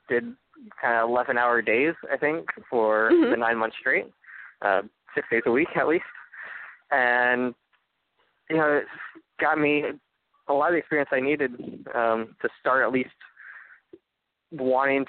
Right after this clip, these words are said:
Speaker 1: to get my license and get the hours required for registration and licensure.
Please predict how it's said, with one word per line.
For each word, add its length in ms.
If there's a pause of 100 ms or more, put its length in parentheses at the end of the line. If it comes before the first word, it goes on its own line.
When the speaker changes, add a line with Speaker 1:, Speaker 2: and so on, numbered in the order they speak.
Speaker 1:
to 400
get 100
my 120
license 560 (100)
and 460 (320)
get 120 (300)
the 400
hours 460
required 480
for 140
registration 840 (100)
and 260
licensure. 480